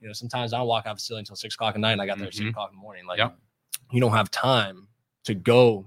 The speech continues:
Speaker 1: have a job.
Speaker 2: Right.
Speaker 1: And to, you know, to get some of this extra money in our pocket,
Speaker 2: Mm-hmm.
Speaker 1: and that's all it is,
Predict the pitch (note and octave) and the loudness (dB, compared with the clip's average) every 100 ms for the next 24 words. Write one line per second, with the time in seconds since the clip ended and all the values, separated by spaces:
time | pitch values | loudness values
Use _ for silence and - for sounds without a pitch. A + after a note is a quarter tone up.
0 | - A2+ G2 G2 F#2+ F2+ F2+ B2 A2 F#2+ | -4 -2 -2 0 2 0 -2 -2 -2 -2
1 | - _ A2 G#2 G2 F#2+ - - G#2+ G2 | -8 _ -8 -6 -4 -8 -8 -4 -2 -2
2 | F#2+ C3+ - B2+ A2 A#2+ B2 - A2 A#2 | 0 0 2 2 2 2 0 2 0 0
3 | A#2 G#2 - A2 A2 C3 A2 G2 G#2+ A#2 | 0 -2 0 0 0 -2 -4 -2 -2 -2
4 | A2 A2+ G#2+ G#2 A2 C3 - | -2 -4 -4 -8 -8 -10 -12